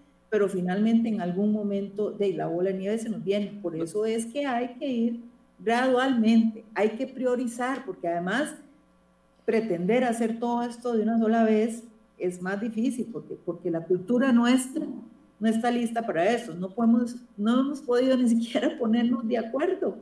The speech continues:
Speaker 2: Ujú, ujú.
Speaker 1: Entonces, eh, ha sido muy difícil.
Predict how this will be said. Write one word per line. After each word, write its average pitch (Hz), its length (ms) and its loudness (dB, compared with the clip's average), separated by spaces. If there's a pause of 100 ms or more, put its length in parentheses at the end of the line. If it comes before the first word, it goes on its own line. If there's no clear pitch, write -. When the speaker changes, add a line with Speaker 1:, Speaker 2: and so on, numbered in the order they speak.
(220)
Speaker 2:
Ujú, 123 580 -12
ujú. 123 140 -6
Speaker 1:
Entonces, 247 760 -2
eh, 180 240 -2 (100)
ha 202 140 0
sido 302 320 2
muy 240 160 0
difícil. 202 580 0